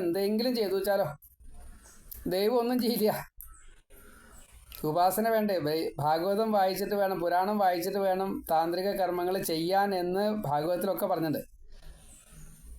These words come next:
അത് താന്ത്രിക വിധിയിലും പറഞ്ഞിട്ടുണ്ടാവും. താന്ത്രിക വിധിയിൽ പറഞ്ഞിട്ടുണ്ടാവും എന്നല്ല,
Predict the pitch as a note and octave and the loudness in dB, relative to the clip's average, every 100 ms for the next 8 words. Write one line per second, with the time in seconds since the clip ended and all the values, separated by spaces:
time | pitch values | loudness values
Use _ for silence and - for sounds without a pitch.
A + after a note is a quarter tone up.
0 | - - _ - - - - - - - | -20 -20 _ -20 -20 -18 -18 -16 -16 -18
1 | - D#3+ F#3+ G#3+ F#3 F3+ G3+ A3+ G#3+ G3+ | -8 -2 0 2 2 2 0 0 0 0
2 | G#3 B3 A#3 G3+ E3+ - - - - - | 2 2 2 2 0 -4 -8 -20 -20 -20
3 | _ _ - _ - - - - - D3 | _ _ -20 _ -20 -20 -20 -20 -8 -2
4 | C#3+ E3 F#3 F3+ G#3+ G3+ E3+ G3 G3 E3+ | 0 0 -2 0 0 2 0 0 2 4
5 | G3 A3+ G3+ | 4 4 2